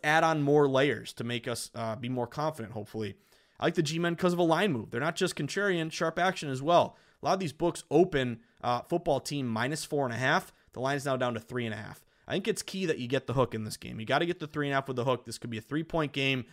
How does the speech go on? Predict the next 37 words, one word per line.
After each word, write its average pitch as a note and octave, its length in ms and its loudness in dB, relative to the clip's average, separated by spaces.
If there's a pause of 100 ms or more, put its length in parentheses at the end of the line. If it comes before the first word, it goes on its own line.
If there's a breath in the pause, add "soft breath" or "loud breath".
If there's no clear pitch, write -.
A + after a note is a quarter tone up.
(200 soft breath)
You C3 100 -6
wanna D3 120 0
be C3+ 60 0
able B2 160 0
to - 60 -6
cash E3 420 4
with D#3+ 100 -2
the B2+ 100 -2
hook C3+ 280 0
instead A#2 300 -8
of F#2+ 140 -12
push. A2 340 -2 (300 soft breath)
Um, A#2 400 0
but C#3+ 100 2
again, D3+ 340 4 (260 soft breath)
public F3+ 260 2
on C#3+ 120 2
Washington, F#3 640 0 (200 soft breath)
and D#3 100 -2
I G3+ 60 8
would B3 160 4
say C4 260 6
it's A3+ 120 0
a F3 40 -4
combination G3 500 0
of D3+ 240 0
money E3 360 0
on A#3 140 2
Washington, G#3+ 680 0
or C#3+ 60 -2
sorry, C#3 260 2
money F3 260 0
on G3 120 2
the E3+ 80 0
Giants, E3 360 2
and D#3 80 0
also D3+ 360 4